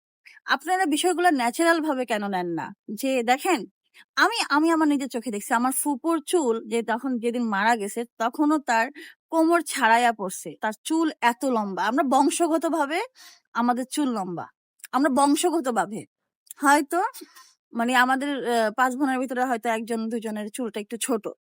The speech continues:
তারা কাইটা শর্ট রাখছে, ছোট থেকেই শর্ট রাখছে, এই ছোট, শর্টটাই তাদের পছন্দ। আমাদের বংশগতভাবে আমাদের চুলটা লম্বা, আমাদের বংশগতভাবে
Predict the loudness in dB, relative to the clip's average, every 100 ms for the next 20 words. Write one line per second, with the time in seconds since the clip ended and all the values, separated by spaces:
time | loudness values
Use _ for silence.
0 | _ -6 -4 -2 -4 -2 2 2 0 -4
1 | -4 -4 -8 -6 -4 -2 0 0 -2 0
2 | -4 -2 -2 -2 -2 -6 -6 0 2 2
3 | 0 0 0 -2 -4 -6 -6 -6 -8 _
4 | _ _ _ _ _ _ _ 0 0 2
5 | 2 2 2 2 2 2 2 2 2 0
6 | -2 -6 -6 -2 0 -2 -4 -4 0 -2
7 | -2 -16 _ 2 4 4 0 -8 _ _
8 | _ _ _ -2 2 2 2 0 2 2
9 | 2 4 4 2 2 2